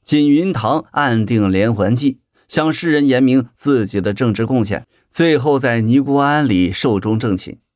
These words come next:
这个纯粹属于后人杜撰，杂剧是元朝时候兴起的剧种，所以这个应该是元朝文人墨客琢磨出来的。第三种说法是，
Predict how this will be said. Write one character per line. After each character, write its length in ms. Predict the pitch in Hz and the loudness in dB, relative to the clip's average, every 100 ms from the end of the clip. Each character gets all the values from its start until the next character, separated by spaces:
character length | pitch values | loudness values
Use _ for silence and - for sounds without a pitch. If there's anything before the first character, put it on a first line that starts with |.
| _ | _
这 260 | - 392 185 | -4 -2 -2
个 220 | 76 - _ - | -6 -14 _ -6
纯 240 | 123 135 | -2 0
粹 120 | 135 | 0
属 220 | 110 98 | -2 0
于 100 | 101 | 0
后 240 | 110 - 107 | 0 0 0
人 160 | 107 | 0
杜 140 | 107 98 | 0 -2
撰， 220 | 113 98 _ _ _ _ | -4 -6 _ _ _ _
杂 320 | - 156 202 | -4 -2 -2
剧 320 | 233 220 170 - | -2 -4 -4 -6
是 280 | - 214 254 | -2 0 2
元 260 | 135 247 | 2 2
朝 220 | 220 110 | 0 -2
时 160 | 98 104 | -2 -4
候 240 | 104 87 | -2 -4
兴 260 | 87 - 117 | -4 -2 0
起 160 | - 90 | 0 -4
的 100 | 92 | -4
剧 160 | 110 | -4
种， 240 | - 67 - _ _ _ _ | -6 -8 -14 _ _ _ _
所 240 | - 220 226 | 0 2 2
以 100 | 208 | 0
这 240 | 220 180 | -2 -2
个 220 | 156 123 - | -2 -4 -2
应 180 | 143 151 | 0 2
该 160 | 156 139 | 2 0
是 160 | 123 | -2
元 240 | 113 135 190 | 0 0 0
朝 160 | 147 | -2
文 180 | 120 120 | -2 0
人 100 | 156 | 0
墨 240 | 175 160 101 | 2 0 -2
客 300 | - 95 _ | -2 -4 _
琢 240 | - 101 113 | -6 -2 0
磨 100 | 104 | -2
出 140 | - | -2
来 160 | 90 87 | -4 -4
的。 200 | 92 _ _ _ _ _ _ _ _ | -8 _ _ _ _ _ _ _ _
第 240 | 247 233 180 | 0 0 0
三 280 | 226 262 | 2 0
种 200 | 240 90 | 0 -4
说 160 | 87 104 | -6 -6
法 180 | 92 82 | -6 -8
是， 280 | 90 82 | -12 -14